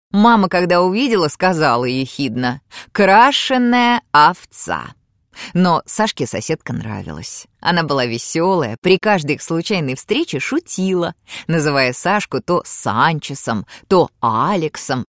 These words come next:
то Алехандро. Откуда она знала его имя, Сашка не понял.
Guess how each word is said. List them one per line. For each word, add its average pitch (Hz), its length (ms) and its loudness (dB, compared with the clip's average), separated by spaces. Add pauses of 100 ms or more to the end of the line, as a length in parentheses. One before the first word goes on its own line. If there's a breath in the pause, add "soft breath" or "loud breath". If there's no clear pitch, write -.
то 147 240 -2
Алехандро. 123 1040 -2 (340 loud breath)
Откуда 262 600 0
она 254 180 0
знала 220 300 0
его 175 280 -4
имя, 165 320 -4 (180 loud breath)
Сашка - 380 -4
не 101 140 -4
понял. 82 460 -12